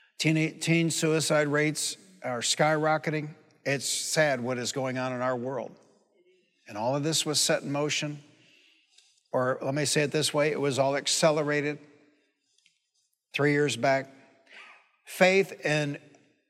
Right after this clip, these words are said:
your words will drive sickness and disease out of men's bodies. And somebody might say, the obvious thing to say is, "Well, I'm kind of afraid to do that. I'm kind of afraid to venture out." Look,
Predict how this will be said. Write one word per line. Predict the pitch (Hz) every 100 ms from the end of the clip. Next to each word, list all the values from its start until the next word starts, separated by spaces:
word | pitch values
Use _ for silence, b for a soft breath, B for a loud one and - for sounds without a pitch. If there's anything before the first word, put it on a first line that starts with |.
| _ 139
your | 151 190 202
words | 196 147 131 131 135
will | 139
drive | 120 143 151 147 120 -
sickness | - - 190 185 175 180
and | 175
disease | 160 139 156 147 131
out | 143 139
of | 127
men's | 135 120
bodies. | 135 127 113 104
And | 151
somebody | 131 175 165
might | 160 156 147
say, | - 143
the | 143
obvious | 151 165 165 -
thing | 165
to | 156
say | 139 147
is, | 135 127 - B B B B B
"Well, | 127 135 147 151 -
I'm | - 131
kind | 143 147
of | 143 117 - _ _ _ _ _ _
afraid | - 117 151 147
to | 127
do | 139 180
that. | 131
I'm | 117 123
kind | 135 139
of | 131 123
afraid | 131 147 143
to | 131
venture | 131 139 147
out." | 143 127
Look, | 139 131